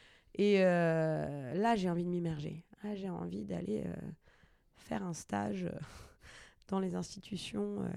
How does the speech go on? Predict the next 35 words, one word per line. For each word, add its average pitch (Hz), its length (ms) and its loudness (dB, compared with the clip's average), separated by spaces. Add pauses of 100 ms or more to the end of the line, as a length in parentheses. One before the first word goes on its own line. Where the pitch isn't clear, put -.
(280)
qui, 185 300 -4
euh, 170 40 -2 (260)
qui - 140 -20
finalement, 190 600 -4
euh, 165 180 -2 (400)
voient 202 160 2
des 190 100 -2
patients 185 380 -4
au 175 40 -4
quotidien, 170 540 -6
euh, 185 400 -2 (460)
euh, 175 280 0
bien 170 280 -2
comprendre 196 480 -6
les 190 100 0
problématiques, 180 880 -4
euh, 175 100 -2
des 180 120 -2
patients, 175 560 -6
des 180 240 -2
aidants, 175 540 -2
euh, 165 80 -2
des 175 120 -2
familles, 180 600 -4
euh, 156 100 -2
des 180 140 -2
médecins. 180 580 -4 (500)
Euh, 180 380 2
j'ai 160 160 -2
eu 190 100 -2
quelques 196 320 -4
feedbacks 180 400 -2
comme 180 180 -4
ça, 208 220 -2
mais 185 180 -4